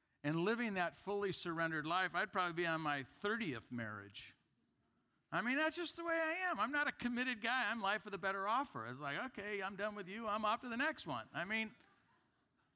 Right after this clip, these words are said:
but there's something about commitment. It's God's way. It's God's will. It's God's dream. It's God's best.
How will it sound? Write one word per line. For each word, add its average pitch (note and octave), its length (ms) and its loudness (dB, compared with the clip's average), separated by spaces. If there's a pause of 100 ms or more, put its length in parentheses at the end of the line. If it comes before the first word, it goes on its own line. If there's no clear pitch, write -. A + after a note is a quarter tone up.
(260)
but A3 200 0 (1500)
there's F#3+ 200 -2
something C4+ 560 0
about F#3 400 -2
commitment. F3+ 600 -4
It's C3 160 -6
God's E3 380 -4
way. F3 420 -6 (360)
It's D3 120 -6
God's D3 380 -4
will. E3 400 -8 (680)
It's C3+ 160 -4
God's C#3+ 380 0
dream. F#3+ 380 -2
It's C3 140 -4
God's C#3 300 -2
best. - 800 -8